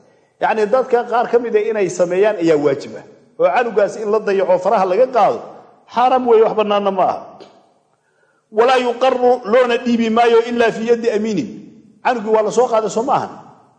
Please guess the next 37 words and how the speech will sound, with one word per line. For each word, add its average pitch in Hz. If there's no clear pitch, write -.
Nin 226
walba 233
iskama 214
hayni 233
karayo. 175
Nin 190
aamina 214
loo 202
dhiibaya. 156
Amiinna 247
waxaa 226
loo 247
jeedaa 190
nin 240
dee 220
diintiisa 202
ay 185
fiican 180
tahay 196
oo 175
canugan 190
si 214
fiican 180
u -
tarbiyaynayo. 139
Kuwa 254
asaga 262
laftiiba 240
is-, 175
ciyaala 208
suuq 262
oo 202
canugii 220
markuu 214
soo 208
caqli 202
yeeshanayaba, 214